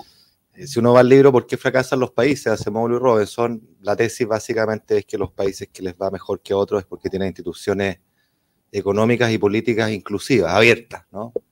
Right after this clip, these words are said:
Eh, y de, de reglas inclusivas. Eh,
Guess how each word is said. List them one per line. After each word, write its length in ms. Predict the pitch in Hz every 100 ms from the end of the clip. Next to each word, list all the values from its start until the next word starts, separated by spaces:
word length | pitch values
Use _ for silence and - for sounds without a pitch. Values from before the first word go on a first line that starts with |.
| _
Eh, 280 | 98 95 87
y 60 | 90
de, 200 | 90 - _
de 120 | 92
reglas 380 | 104 107 104 101
inclusivas. 520 | 90 101 - 104 85 - - - - - - _ _ -
Eh, 680 | 110 104 101 95 92 87